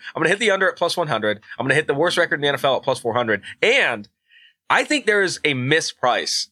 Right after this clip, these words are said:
on FanDuel for Offensive Rookie of the Year. The favorite right now is Kenny Pickett, and he is the third string quarterback in Pittsburgh.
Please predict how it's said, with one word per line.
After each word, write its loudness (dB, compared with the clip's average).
on 2
FanDuel 0
for 0
Offensive 0
Rookie -4
of -6
the -6
Year. -6
The 2
favorite 2
right 0
now 0
is -2
Kenny -2
Pickett, -2
and -6
he 0
is -2
the -2
third 2
string -2
quarterback 0
in -6
Pittsburgh. -4